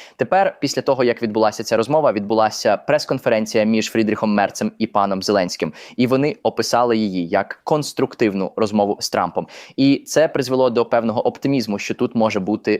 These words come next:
певний прорив. Але я мушу наголосити, що, Хасте, думаю, що очікування, які могли бути висловлені публічно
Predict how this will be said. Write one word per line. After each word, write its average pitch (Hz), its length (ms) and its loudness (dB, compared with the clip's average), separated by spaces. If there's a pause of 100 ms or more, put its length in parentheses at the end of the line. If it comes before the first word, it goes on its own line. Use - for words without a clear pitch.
(120)
певний 104 440 0
прорив. 107 420 0 (300)
Але 147 360 2
я 143 140 0
мушу 165 200 -6
наголосити, 156 460 -2
що, 147 360 2 (200)
Хасте, - 400 -2
думаю, 151 560 0 (260)
що - 280 0
очікування, 165 460 -2
які 123 200 -4
могли 139 180 0
бути 135 160 -2
висловлені 120 500 0
публічно 123 600 0